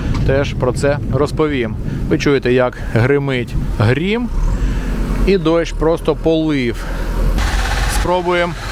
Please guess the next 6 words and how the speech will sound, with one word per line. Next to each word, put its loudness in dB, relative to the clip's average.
піднятися 0
по 0
відкосу, 2
хоча 0
він 2
дуже-дуже 0